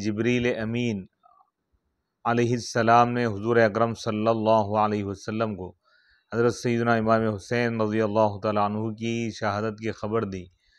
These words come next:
تو آپ نے یہ خبر سن کر آنسو بہائے۔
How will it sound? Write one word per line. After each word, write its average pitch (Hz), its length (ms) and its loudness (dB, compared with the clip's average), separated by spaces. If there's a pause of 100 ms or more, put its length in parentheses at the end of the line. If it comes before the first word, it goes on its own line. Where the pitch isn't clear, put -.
(260)
تو 120 100 2
آپ 117 200 8
نے 120 160 0
یہ 117 60 2
خبر 120 280 0
سن 117 300 -6
کر 120 140 4
آنسو 107 420 0
بہائے۔ 95 420 -6